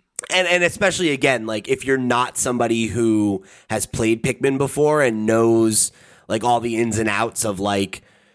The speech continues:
you know, okay, like, these Pikmin do this and these Pikmin have this ability and, like, they have these side abilities that you might not know about, or, like,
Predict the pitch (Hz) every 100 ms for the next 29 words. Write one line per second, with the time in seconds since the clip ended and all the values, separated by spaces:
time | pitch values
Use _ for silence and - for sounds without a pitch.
0 | _ _ _ _ 123 113 104 98 95 92
1 | 117 117 151 117 101 95 90 104 101 120
2 | 113 120 123 147 190 156 - - 98 98
3 | 110 127 123 135 143 147 196 127 110 104
4 | 95 92 87 92 101 98 90 95 101 113
5 | 107 127 175 - 214 208 131 110 104 98
6 | 98 95 104 104 95 95 95 80 90 82
7 | 82 78 67 65 - 101 101 101 98 95
8 | 95 92